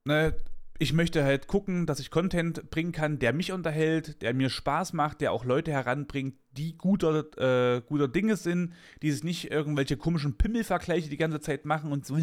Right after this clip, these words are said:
„Guck mal, guck mal, Loch ist, ich trinke so und so viel Bier pro Woche“, sondern halt wirklich, dass man sagen kann,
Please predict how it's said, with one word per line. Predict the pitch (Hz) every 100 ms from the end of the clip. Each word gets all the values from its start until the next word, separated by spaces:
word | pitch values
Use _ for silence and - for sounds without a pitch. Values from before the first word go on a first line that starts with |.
| 151
„Guck | 175 156
mal, | 180 170 170
guck | - 160 -
mal, | 170 151
Loch | 165 165
ist, | 180 - - - _
ich |
trinke | - 160 165
so | 160
und | 156
so | 147
viel | 151 156
Bier | 123 175 196
pro | - - 160
Woche“, | 170 160
sondern | 143 135 127
halt | 127 117
wirklich, | 156 170 175 170 - - - _ _ _ -
dass | - 123
man | 147 131
sagen | 110 143
kann, | 143 139 135 123